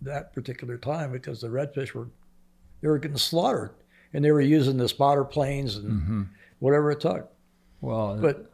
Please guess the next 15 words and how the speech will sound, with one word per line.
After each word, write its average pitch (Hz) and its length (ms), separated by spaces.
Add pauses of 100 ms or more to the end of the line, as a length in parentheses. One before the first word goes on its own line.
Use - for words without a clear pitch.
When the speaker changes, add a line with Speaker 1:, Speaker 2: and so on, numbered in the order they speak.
(120)
Speaker 1:
they're 147 160
not, 143 340
you 139 120
know, 139 160
the 135 160
state 185 340
has 139 160
backed 170 400
them. 127 160
And 127 180
I, 127 160 (400)
I 139 40
mean, 147 160
today 175 420
I 151 280